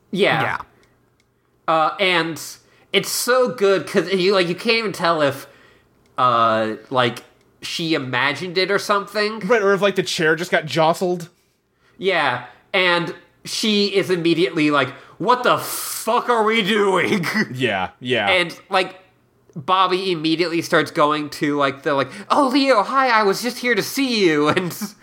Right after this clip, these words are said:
Speaker 3: Uh-huh.
Speaker 2: It's,
Speaker 1: like
Speaker 2: it's that drug scene over again.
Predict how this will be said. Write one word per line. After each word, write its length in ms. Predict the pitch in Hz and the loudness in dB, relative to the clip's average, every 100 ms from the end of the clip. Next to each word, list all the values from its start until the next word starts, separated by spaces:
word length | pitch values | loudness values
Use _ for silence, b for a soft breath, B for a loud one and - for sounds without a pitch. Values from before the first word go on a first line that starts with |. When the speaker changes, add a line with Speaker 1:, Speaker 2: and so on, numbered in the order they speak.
| b b - | b b 0
Speaker 3:
Uh-huh. 400 | 143 139 151 147 B B B B B _ _ _ _ _ _ _ _ _ _ _ - | 0 4 2 2 B B B B B _ _ _ _ _ _ _ _ _ _ _ -14
Speaker 2:
It's, 100 | 185 | 0
Speaker 1:
like 200 | 214 196 | 4 4
Speaker 2:
it's 160 | 277 - | 2 2
that 220 | 294 226 | 2 2
drug 280 | 208 214 185 | 2 2 2
scene 280 | - 147 131 | -4 -4 -6
over 280 | 127 135 | -6 -4
again. 440 | 131 127 113 110 | -6 -6 -10 -10